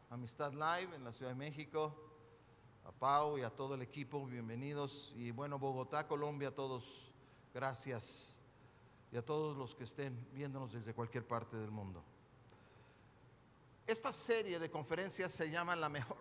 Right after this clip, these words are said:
Navidad de Todas. La Mejor Navidad de Todas. Ya sé que el nombre es un poco así como, como muy publicitario, pero bueno,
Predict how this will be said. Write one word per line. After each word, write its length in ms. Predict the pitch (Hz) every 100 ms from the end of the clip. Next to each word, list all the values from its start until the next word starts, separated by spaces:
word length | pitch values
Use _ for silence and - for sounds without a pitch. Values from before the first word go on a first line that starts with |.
| -
Navidad 460 | 170 139 135 143
de 120 | 139
Todas. 540 | 131 110 85 87 - - - - - - - - - - - - -
La 140 | 127
Mejor 320 | 131 113 147
Navidad 340 | 143 143 123 120
de 100 | 113
Todas. 300 | 113 107 123
Ya 240 | - 220
sé 180 | 214 196
que 100 | 180
el 80 | 156
nombre 260 | 156 156
es 100 | 151
un 80 | 139
poco 240 | 127 139 131
así 240 | 117 131
como, 320 | 120 101 92 - - - - - - -
como 240 | 120 120
muy 200 | 123 139
publicitario, 840 | 127 143 120 117 123 117 135 131 120
pero 260 | 113 107
bueno, 300 | 107 117 107